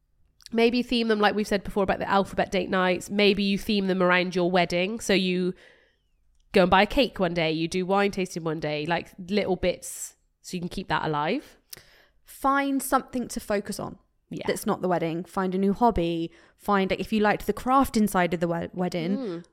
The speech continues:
Speaker 2: let's look at crafting for this, the holiday seasons that we've got coming up, like Easter, Halloween, Christmas.
Speaker 1: Nice. Figure out if you enjoyed the wedding or the wedding industry.
Speaker 2: Good.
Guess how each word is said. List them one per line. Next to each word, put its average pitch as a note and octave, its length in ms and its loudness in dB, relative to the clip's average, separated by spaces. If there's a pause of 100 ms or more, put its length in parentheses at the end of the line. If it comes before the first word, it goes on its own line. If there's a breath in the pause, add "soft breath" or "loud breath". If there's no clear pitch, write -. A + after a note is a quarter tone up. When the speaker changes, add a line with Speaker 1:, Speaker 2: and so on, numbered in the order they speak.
(200)
Speaker 2:
let's - 240 0
look G3+ 180 0
at - 80 -2
crafting G#3 420 0
for G3+ 120 -4
this, G#3 200 2 (140)
the G#3+ 80 -4
holiday A3+ 340 4
seasons E3+ 440 -2
that F#3 100 0
we've F3+ 140 -2
got - 160 -4
coming F3 200 -2
up, - 120 -4
like - 100 -10
Easter, E3+ 560 -2 (240)
Halloween, F#3 580 -4 (200)
Christmas. F#3+ 440 -10
Speaker 1:
Nice. E3 320 -10 (680 soft breath)
Figure A#3+ 300 2
out G3+ 260 4 (100)
if - 260 -4
you G#3 140 -2
enjoyed F#3 600 0 (280)
the F#3 100 -2
wedding C4+ 600 2
or F#3+ 160 -2
the F3+ 100 -2
wedding F3 260 -2
industry. D#3 480 -8 (920)
Speaker 2:
Good. F3 320 -2